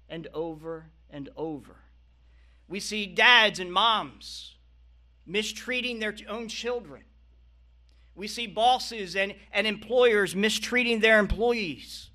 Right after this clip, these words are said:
And I can keep going on, list after list after list,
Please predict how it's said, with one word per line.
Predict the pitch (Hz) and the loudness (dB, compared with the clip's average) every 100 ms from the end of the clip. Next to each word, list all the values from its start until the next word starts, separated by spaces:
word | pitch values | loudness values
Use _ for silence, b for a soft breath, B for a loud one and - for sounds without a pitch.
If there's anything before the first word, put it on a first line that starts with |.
| _ _ _ _ _ | _ _ _ _ _
And | 185 202 | -2 2
I | 247 | 2
can | 240 220 | 2 -8
keep | 262 240 | -10 -8
going | 185 240 233 220 | -2 0 0 -4
on, | 233 226 180 190 | -6 -6 -6 -6
list | 233 214 - - - | -6 -6 -14 -20 -6
after | 202 202 196 180 | -4 -4 -8 -10
list | 196 220 214 - | -6 -8 -8 -10
after | 208 - 190 | -10 -10 -14
list, | 175 190 208 - | -12 -10 -10 -12